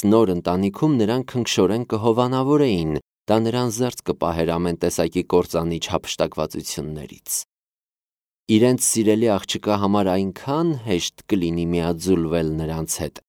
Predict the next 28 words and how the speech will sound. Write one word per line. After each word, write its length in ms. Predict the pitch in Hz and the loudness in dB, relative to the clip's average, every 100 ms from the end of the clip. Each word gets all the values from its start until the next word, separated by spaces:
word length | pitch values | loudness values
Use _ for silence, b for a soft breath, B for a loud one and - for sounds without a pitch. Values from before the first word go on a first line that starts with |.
| _ _ _ | _ _ _
ում 160 | - 95 | 0 2
ազգանունը 520 | 85 82 82 78 80 | 2 0 -2 -2 -4
կրելու 420 | 80 80 71 65 | -4 -6 -6 -10
է։ 80 | 55 - _ _ _ _ - | -12 -16 _ _ _ _ -4
Նա 140 | 95 | 0
որբացած 880 | 101 98 98 - 98 92 - 104 123 | 2 0 -2 -4 -6 -4 -2 -2 -2
է 120 | - 87 | -2 -2
և 240 | 90 98 | -2 -4
ինչքան 640 | - 113 - - - 104 123 | -4 -4 -4 -10 -8 -6 -4
է 100 | 131 | -4
իրեն 400 | - 101 92 98 101 | -4 -4 -2 -2 0
երջանիկ 640 | 95 92 - 90 95 95 | -2 -2 -4 -4 -4 -4
զգալու, 640 | 95 85 90 82 87 104 87 - _ - | -6 -4 -2 0 0 2 0 -4 _ 0
երբ 320 | 95 90 - | 4 4 0
երկրորդ 720 | 92 95 92 - 95 98 - | -2 2 2 2 -2 -2 -2
մոր 340 | 95 95 120 104 | 0 2 2 0
և 240 | 87 87 | -2 -2
ավագ 360 | - 87 87 92 | -4 -4 -4 -8
քրոջ 400 | - 80 87 - | -6 -2 -2 -4
թևի 280 | - 76 85 | -8 -6 -8
տակ 380 | - 78 78 - | -8 -10 -10 -10
ընկնի, 400 | 78 - 58 - - _ _ - | -16 -14 -18 -18 -20 _ _ 0
որոնց 280 | 98 87 85 | 2 2 -2
ուզածը 320 | 85 85 90 | -2 -2 -2
մի 180 | 90 90 | -2 -2
բան 340 | 90 78 82 | -2 -4 -4
էր 120 | 76 - | -8 -12
միայն՝ 440 | - - - - | -16 -18 -20 -20